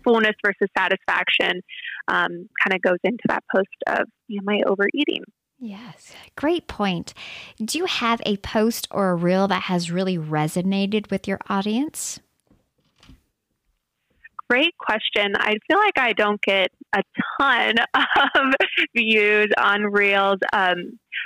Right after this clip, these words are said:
Speaker 1: the one post I would say that's gotten more traction is the posts that are around, like, normalizing certain behaviors. So, like, normalize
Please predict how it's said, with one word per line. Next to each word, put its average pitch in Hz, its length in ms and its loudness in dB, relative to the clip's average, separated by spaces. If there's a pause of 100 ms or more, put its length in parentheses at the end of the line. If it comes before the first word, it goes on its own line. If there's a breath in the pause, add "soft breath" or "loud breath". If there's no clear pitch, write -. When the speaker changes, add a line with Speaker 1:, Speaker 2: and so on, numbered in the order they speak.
(120)
Speaker 1:
the 240 100 4
one 247 340 2 (180)
post 220 220 4 (120)
I 214 120 2
would 214 160 4 (120)
say 202 400 2 (720)
that's 214 280 0
gotten 202 420 0
more 196 260 2
traction 190 760 0
is 196 160 2 (480 loud breath)
the 269 100 2 (100)
posts 262 200 4
that 330 100 4
are 320 240 4
around, 196 400 2
like, 196 240 2
normalizing 185 880 2 (120)
certain 180 240 -2
behaviors. - 720 -2 (120)
So, 190 140 4
like, 180 200 2 (100)
normalize 233 580 2